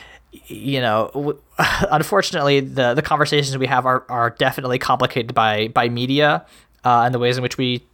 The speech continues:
uh, have these <laughs> conversations. Um, but yeah, I, I mean, I do think the things that, that Chicory, um, is saying, uh, are, are very much like, yeah, people do hold artists to a very high standard. You should not put anybody on a pedestal,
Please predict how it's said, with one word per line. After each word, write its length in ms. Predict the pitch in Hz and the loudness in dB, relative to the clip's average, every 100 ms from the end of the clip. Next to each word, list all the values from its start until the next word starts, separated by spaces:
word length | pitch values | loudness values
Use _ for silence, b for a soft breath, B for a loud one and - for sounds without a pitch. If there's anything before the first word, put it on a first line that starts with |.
| _ - | _ -6
uh, 280 | 131 123 127 _ _ _ _ - | -2 -2 -4 _ _ _ _ -8
have 260 | - 151 | 0 0
these 160 | 147 156 | 2 -2
<laughs> 80 | - | 0
conversations. 680 | 160 175 - 160 - 160 - B B B B - | 0 0 0 -2 -4 -8 -10 B B B B 0
Um, 400 | 120 113 110 117 - b b b b b _ | 4 4 2 -8 -12 b b b b b _
but 220 | 139 156 | -2 0
yeah, 220 | 160 131 | 2 2
I, 200 | 117 135 | 2 0
I 40 | 123 | 0
mean, 140 | 151 | 2
I 60 | 143 | 2
do 120 | 156 | 2
think 200 | 165 147 | -2 -2
the 60 | |
things 220 | 131 147 131 | -2 0 0
that, 280 | 127 110 - _ | 0 0 -6 _
that 120 | 123 | -4
Chicory, 420 | - - 123 123 | -2 -2 -2 -2
um, 380 | - 110 107 107 - | 0 2 0 -2 -8
is 200 | 131 127 | -6 -2
saying, 640 | - - 117 110 104 107 - B B _ | 0 2 2 0 -4 -8 -12 B B _
uh, 260 | 123 107 104 | 0 2 2
are, 440 | - 127 113 127 123 | 2 0 2 2 2
are 40 | |
very 200 | 117 120 | 2 0
much 260 | 120 113 - | 2 0 0
like, 320 | 117 110 - B B B | 0 -2 -8 B B B
yeah, 180 | 139 123 | 0 0
people 300 | 165 151 143 | 0 2 2
do 220 | 139 135 | 4 2
hold 340 | 127 127 123 120 | 2 2 2 2
artists 500 | 117 120 123 - - | 0 2 0 -2 -2
to 100 | 131 | 0
a 40 | |
very 180 | 120 120 | 0 0
high 180 | 113 120 | 0 0
standard. 440 | 117 120 113 117 | 0 -2 -2 -2
You 80 | 117 | -2
should 140 | - 123 | -4 0
not 140 | 113 | 0
put 120 | 147 | 0
anybody 360 | 117 120 117 113 | -2 0 0 0
on 120 | 113 | -2
a 40 | |
pedestal, 600 | - 117 113 - 107 104 | -2 -2 -2 -4 -4 -4